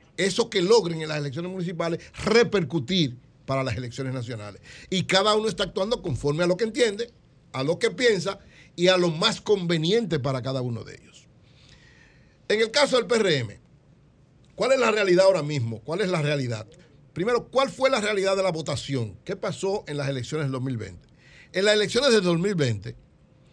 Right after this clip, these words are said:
el P R M sacó ochenta y un alcaldías, el P L D sesenta y cinco, el Partido Reformista siete, el P R D tres, la Fuerza del Pueblo tres. ¿Cuál es la realidad ahora mismo?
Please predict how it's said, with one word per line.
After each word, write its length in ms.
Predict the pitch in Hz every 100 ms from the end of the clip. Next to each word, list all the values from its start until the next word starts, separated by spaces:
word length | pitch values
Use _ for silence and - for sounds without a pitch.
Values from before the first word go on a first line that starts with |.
| - _ _ - _ - _ _ _ _ _ -
el 180 | 170
P 120 | 123 247
R 220 | 226 214
M 160 | 214
sacó 420 | 185 165 185 220 220
ochenta 380 | 170 151 131 135
y 60 |
un 100 | 160
alcaldías, 760 | 170 156 123 110 104 - - - _
el 160 | 123 120
P 120 | 156
L 140 | 170 180
D 160 | 190
sesenta 400 | 180 143 127 120
y 40 | 160
cinco, 460 | 240 208 175 - - _ - - - -
el 60 | -
Partido 520 | _ - 107 147 151
Reformista 640 | 127 127 131 139 139 151 131
siete, 540 | - 220 202 - 92 _ _ _ _
el 140 | 117
P 120 | 107 143
R 180 | 147
D 140 | 151 156
tres, 460 | 156 220 190 - - _ _ - - - -
la 100 | 120
Fuerza 260 | 135 120
del 120 | 120
Pueblo 280 | 107 143 117
tres. 380 | - 87 - - - - _ _ - - _ - - - - - -
¿Cuál 200 | - 262
es 80 | 262
la 100 | 233
realidad 320 | 220 220 220
ahora 160 | 220 233
mismo? 380 | 214 131 107